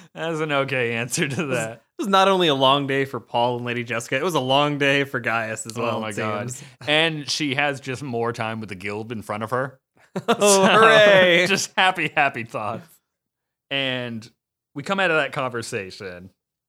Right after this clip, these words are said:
Speaker 1: snap back into kinda Paul and Thufir. And Thufir lets Paul know a little bit of information that, uh, I don't think either of us might have seen coming when this starts off.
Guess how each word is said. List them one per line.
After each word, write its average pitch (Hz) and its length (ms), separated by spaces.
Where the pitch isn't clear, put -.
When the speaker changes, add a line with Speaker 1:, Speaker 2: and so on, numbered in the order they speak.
Speaker 1:
snap 117 320
back 113 220
into 104 160
kinda 101 220
Paul 101 380
and 98 140
Thufir. 95 600
And 123 580
Thufir 339 320
lets 208 220
Paul 190 320
know 120 640
a - 60
little 240 140
bit 208 140
of 170 100
information 143 580
that, 113 220
uh, 107 220
I 123 100
don't 247 100
think 147 160
either 175 180
of 139 80
us 135 320
might 143 220
have 120 100
seen 131 200
coming 113 320
when 104 120
this - 260
starts - 360
off. 87 380